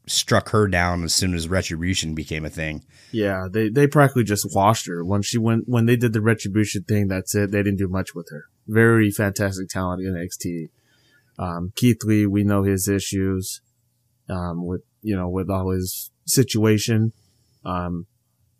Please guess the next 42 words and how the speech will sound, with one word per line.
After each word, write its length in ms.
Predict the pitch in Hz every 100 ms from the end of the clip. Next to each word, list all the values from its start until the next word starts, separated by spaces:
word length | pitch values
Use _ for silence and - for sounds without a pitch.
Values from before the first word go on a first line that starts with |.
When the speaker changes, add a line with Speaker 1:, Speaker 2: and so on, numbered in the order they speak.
| _ _ _ _ _
Speaker 2:
yeah, 300 | 110 113 123
I 40 | 113
think, 300 | 147 170 156
uh, 300 | 120 92 87 -
honestly, 420 | 107 139 127 123
like, 200 | 104 107
out 100 | 107
of 220 | 107 123
the 40 | 139
Speaker 1:
There's 120 | 175
a 60 | 233
Speaker 2:
whole 80 |
Speaker 1:
lot 100 | 262
of 80 | 254
Speaker 2:
entire 120 | 117 117
Speaker 1:
word 120 | 135
Speaker 2:
list 140 | 113
Speaker 1:
going 220 | 110 107 104
in 140 | 98
the 80 | 92
back 320 | 101 107 -
too 260 | - 104 107
about 300 | 95 87 82
vaccination 800 | 90 90 - 85 82 - 104 90
status. 640 | - 104 104 104 - -
Um, 500 | 69 87 82 78 87 - - - - - -
Speaker 2:
Yeah. 160 | 110
Speaker 1:
sounds, 340 | 101 117 120 -
sounds 280 | 120 113 110
a 60 |
little 220 | 113 113 104
ridiculous, 640 | 92 101 98 104 107 -
but, 500 | 92 87 82 - -
um, 600 | 92 87 82 80 78 98 - _ 120
Speaker 2:
I 100 | 127
think 200 | 123 117
that's 160 | 117 120
just 220 | 107 -
covering 320 | 117 104 104
their 180 | 98 98
ass. 400 | 98 101 104 -
But, 300 | - 95